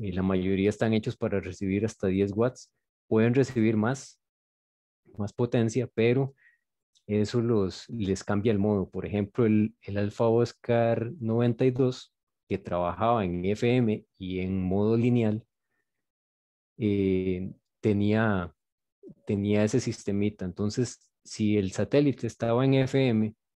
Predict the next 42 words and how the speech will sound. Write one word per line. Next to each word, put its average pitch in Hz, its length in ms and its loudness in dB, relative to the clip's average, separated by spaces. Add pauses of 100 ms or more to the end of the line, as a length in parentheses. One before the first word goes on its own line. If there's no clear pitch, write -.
(140)
y 98 120 -10
vos 98 180 -2
le 117 80 0
transmitías 117 680 0
con 95 220 -6
veinte 110 280 0
watts, - 500 -4 (420)
lo 98 160 -4
cambiaba 101 560 0 (160)
a 101 80 -8
lineal. 87 440 -6 (1800)
Era 117 280 -2
como 120 240 2
una 127 140 2
forma 131 300 2
de 135 100 0
castigar 117 520 0
al 131 140 -2
que, 95 540 -4 (800)
al 98 240 -12
que 90 540 -2
incurrió 98 580 0
en 127 140 2
la 123 100 0
falta 117 320 0
de 123 60 2
meterle 104 320 -2
mucha 117 300 -2
potencia, 110 580 -4
y 98 240 -2
justos 107 360 -6
pagan 98 300 -6
por 104 160 -4
pecadores. 90 500 -8
Entonces 92 300 -6
el 113 100 2
satélite 117 520 0
se 107 120 -2
cambiaba 110 440 0
a - 20 -2
forma 135 320 0
lineal 127 400 0